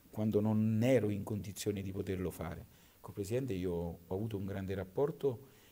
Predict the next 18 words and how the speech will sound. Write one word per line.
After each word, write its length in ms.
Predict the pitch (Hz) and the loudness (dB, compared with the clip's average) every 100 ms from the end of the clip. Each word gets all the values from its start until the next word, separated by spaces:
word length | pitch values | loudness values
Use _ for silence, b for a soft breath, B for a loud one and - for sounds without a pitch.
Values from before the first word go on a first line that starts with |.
| B | B
e 1040 | - 85 80 73 71 67 - - 69 - - | -12 -6 -4 -6 -6 -6 -6 -8 -8 -10 -12
quindi 280 | - 98 98 | -8 -6 -6
sicuramente 920 | 95 92 92 87 92 90 92 87 85 | -4 -4 -2 -2 -4 -4 -4 -2 -4
ci 160 | 85 - | -6 -6
vedremo, 520 | 92 87 87 104 143 | -6 -4 -4 -4 -6
come 200 | 139 92 | -8 -6
è 20 | 90 | -6
giusto 300 | 92 92 - | -6 -10 -10
che 100 | 98 | -8
sia, 220 | - 101 | -4 -4
come 220 | - 90 | -2 -4
ha 60 | 90 | -2
detto 320 | 98 92 107 | -4 -4 -2
lui, 380 | 104 151 180 104 | 0 0 0 -2
alla 180 | 92 | -4
fine 200 | 87 104 | -4 -4
del 180 | 95 95 | -4 -6
campionato 840 | - 123 139 147 104 113 147 131 | -6 -6 -4 -4 -4 0 0 0